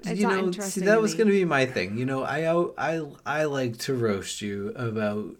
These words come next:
Speaker 2: uh, you know, games and bad decisions, and I don't have any,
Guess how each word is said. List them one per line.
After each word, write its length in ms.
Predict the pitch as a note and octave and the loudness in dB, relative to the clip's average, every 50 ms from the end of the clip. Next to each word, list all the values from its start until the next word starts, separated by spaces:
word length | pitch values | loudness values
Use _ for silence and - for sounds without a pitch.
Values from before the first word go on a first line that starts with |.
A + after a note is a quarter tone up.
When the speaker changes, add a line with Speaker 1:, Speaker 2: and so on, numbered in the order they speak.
| - | -10
Speaker 2:
uh, 600 | A2 G#2+ G#2+ G#2 G2 G2 G2 G2 G2 G2+ G#2+ - - | -6 -4 -4 -4 -4 -4 -4 -6 -6 -8 -8 -10 -8
you 140 | - D#3+ C3 | -6 -4 -2
know, 220 | A#2+ A2+ A2+ A#2 | -2 -2 -4 -4
games 520 | A#2+ A#2+ A#2+ B2 A2+ G#2+ G#2+ G#2 G#2 G#2 - | -4 -2 -2 0 0 0 0 0 -2 -4 -4
and 160 | G#2+ A2 A2+ | -6 -6 -4
bad 220 | G#2+ F#2+ G2+ G2+ | -2 -2 -2 -4
decisions, 400 | F#2+ F#2 - G#2 F#2+ G2+ G2+ F#2+ | -4 -8 -10 -10 -10 -10 -10 -8
and 100 | G2 F#2+ | -6 -4
I 200 | B2+ D#3 F#3+ A3 | -2 -2 0 0
don't 160 | A3+ A3 F#3 D3+ | -2 -2 -2 -4
have 180 | C3 G#2+ G#2 | -4 -6 -4
any, 400 | G#2+ G#2+ A2 A2+ A#2+ B2 A#2+ A#2+ | -4 -4 -4 -6 -6 -8 -10 -12